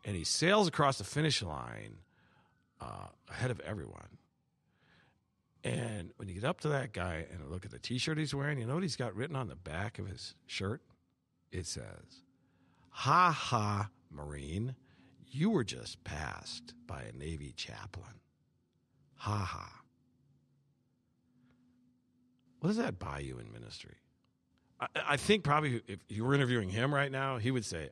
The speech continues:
"I passed everybody, therefore I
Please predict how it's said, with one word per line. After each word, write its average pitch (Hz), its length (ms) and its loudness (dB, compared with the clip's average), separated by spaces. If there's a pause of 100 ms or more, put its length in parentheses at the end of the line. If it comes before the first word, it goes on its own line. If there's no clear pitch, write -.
"I 95 140 -4
passed 110 420 -2
everybody, 123 600 -2
therefore 117 520 0 (1300)
I 85 300 -4